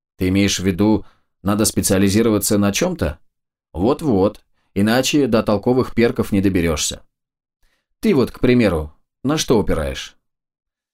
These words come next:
У меня-то случай особый. Для меня харизма важна, чтобы с неписями лучше ладить, с батраками, с торговцами. Без этого прибыльный бизнес не построишь.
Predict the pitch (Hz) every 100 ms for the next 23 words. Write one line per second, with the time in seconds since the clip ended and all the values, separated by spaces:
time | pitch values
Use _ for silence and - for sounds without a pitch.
0 | _ _ - 107 113 120 110 107 - 120
1 | 117 113 98 - 139 87 73 - _ _
2 | _ - 92 101 104 117 123 107 - 110
3 | 117 143 98 85 82 82 73 - 92 95
4 | 82 - - _ - 131 120 95 - 92
5 | 95 92 - 95 80 71 - - - 123
6 | 135 104 - 117 110 92 - 85 123 120
7 | - 95 80 - _ _ _ - 127 147
8 | 208 160 143 151 160 143 127 117 135 123
9 | 110 113 104 101 - 127 113 - -